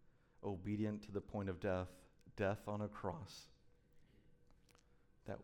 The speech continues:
we might become sons and daughters. So which Lord?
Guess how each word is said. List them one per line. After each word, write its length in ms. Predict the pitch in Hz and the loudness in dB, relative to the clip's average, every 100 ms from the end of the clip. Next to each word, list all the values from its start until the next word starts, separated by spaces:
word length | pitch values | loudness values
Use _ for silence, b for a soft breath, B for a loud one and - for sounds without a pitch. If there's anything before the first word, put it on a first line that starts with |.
| - | -2
we 280 | 107 107 98 | 2 2 4
might 240 | 92 92 | 4 2
become 480 | 101 - 98 90 87 - - b b b b b b - - - - - - - - | 0 0 0 0 -4 -10 -20 b b b b b b -20 -20 -20 -20 -20 -20 -20 -10
sons 280 | - 104 101 | -4 -2 -2
and 120 | 95 | -2
daughters. 440 | 92 85 80 - - - - - - - - - - - - - - - - - - - - - - - - - | -2 -4 -8 -16 -20 -20 -20 -20 -20 -20 -20 -20 -20 -20 -20 -20 -20 -20 -20 -20 -20 -20 -20 -20 -20 -20 -16 -2
So 60 | |
which 240 | 107 113 - | 2 2 0
Lord? 260 | 90 87 | -2 -2